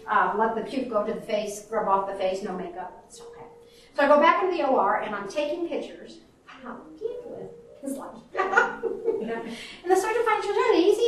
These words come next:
is this funny? Cancer's funny?" I said, "Today it is. <laughs> Today it is." So I made that decision. Two weeks later, it came to haunt me. The youngest son,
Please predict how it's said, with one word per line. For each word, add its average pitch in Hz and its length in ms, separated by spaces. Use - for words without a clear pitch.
is - 60
this 311 180
funny? 466 380
Cancer's 381 380
funny?" 381 340
I - 140
said, 294 200
"Today 285 360
it 349 280
is. - 160
<laughs> - 200
Today - 520
it 254 320
is." - 160
So 415 140
I 440 420
made 339 80
that 311 140
decision. - 460
Two 349 220
weeks 359 180
later, - 360
it 208 140
came 233 340
to 262 200
haunt - 340
me. - 80
The 208 60
youngest 214 420
son, 277 460